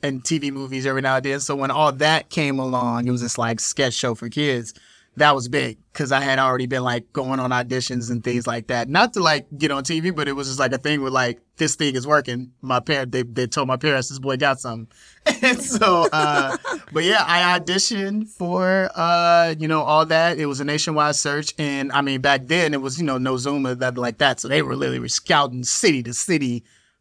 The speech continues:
Speaker 1: for
Speaker 2: Mm-hmm.
Speaker 1: kids. And it was like the Avengers of every funny kid in the United States.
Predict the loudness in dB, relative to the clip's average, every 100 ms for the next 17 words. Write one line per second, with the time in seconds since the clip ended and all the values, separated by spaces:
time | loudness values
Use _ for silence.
0 | _ -8 0 2 4 4 2 0 -2 -4
1 | -2 0 0 -2 -2 0 0 0 -2 0
2 | 0 0 -2 -4 -2 -2 -2 -6 0 2
3 | 2 -2 0 0 -2 -4 -2 2 2 2
4 | 2 2 4